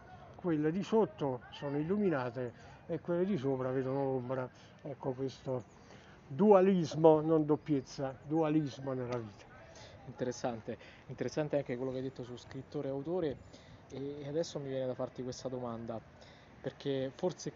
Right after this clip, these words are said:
Speaker 2: questo è un punto in cui divergiamo un po', però magari no, no, vediamo insieme. Per esempio tu hai utilizzato spesso la parola sentimenti, no?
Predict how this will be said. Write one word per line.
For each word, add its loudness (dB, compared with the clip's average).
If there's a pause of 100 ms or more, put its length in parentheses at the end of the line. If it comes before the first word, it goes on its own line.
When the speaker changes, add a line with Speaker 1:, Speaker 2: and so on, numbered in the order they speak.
(100)
Speaker 2:
questo 0
è 6
un 0
punto -6
in -6
cui -4
divergiamo -2
un -4
po', -2
però -2
magari -4
no, -10 (180)
no, -6 (160)
vediamo -8
insieme. -14 (380)
Per -10
esempio -8
tu -6
hai -2
utilizzato -6
spesso -8
la -2
parola -4
sentimenti, -14
no? -8